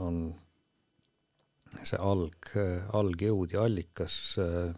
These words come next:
Nüüd olen siin jõulude ajal ütelnud, et, et lülitage see Jumala tunnetuse nupp sisse, et see on tegelikult meil kõigis olemas. Ja sellega me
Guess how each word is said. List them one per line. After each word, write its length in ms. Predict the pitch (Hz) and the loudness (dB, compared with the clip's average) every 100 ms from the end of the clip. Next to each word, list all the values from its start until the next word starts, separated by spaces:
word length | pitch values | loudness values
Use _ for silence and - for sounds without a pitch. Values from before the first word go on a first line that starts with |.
| - _ _ _ _ _ _ _ | -10 _ _ _ _ _ _ _
Nüüd 140 | 92 90 | -4 0
olen 220 | 90 85 | 2 2
siin 320 | - 92 92 90 | 0 -2 0 0
jõulude 460 | 101 98 85 82 | 2 2 0 2
ajal 320 | 87 85 82 82 - - - | 4 4 2 -2 -6 -8 -6
ütelnud, 400 | 92 - 80 80 | -4 -2 -2 -2
et, 380 | 78 - _ - - - - _ - 139 - - - 92 85 | -6 -8 _ -12 -12 -12 -20 _ -20 -20 -20 -20 -16 -12 -10
et 160 | - | 0
lülitage 520 | 110 87 - - 85 82 | 2 2 -2 -6 -4 -2
see 160 | 50 50 - _ _ _ _ - | -2 -2 -6 _ _ _ _ -6
Jumala 340 | 110 90 82 | 0 2 2
tunnetuse 540 | 95 104 80 - - 92 | 0 0 0 -4 -2 0
nupp 320 | 101 - - | 0 -2 -4
sisse, 480 | - - - - - | -2 -2 -4 -6 -8
et 160 | - - | -8 -10
see 80 | |
on 140 | 80 82 | -8 -4
tegelikult 480 | 87 76 - - - | -4 -4 -8 -10 -6
meil 140 | 85 | -6
kõigis 380 | 85 95 85 78 | -4 -4 -4 -2
olemas. 540 | 101 98 71 64 - - _ _ _ _ _ _ _ _ | 2 2 0 -4 -12 -16 _ _ _ _ _ _ _ _
Ja 240 | 87 82 80 80 80 78 80 - _ _ _ _ - | -12 -4 0 2 2 2 -2 -10 _ _ _ _ -16
sellega 480 | - 104 85 78 | -2 0 0 -2
me 100 | 82 | -2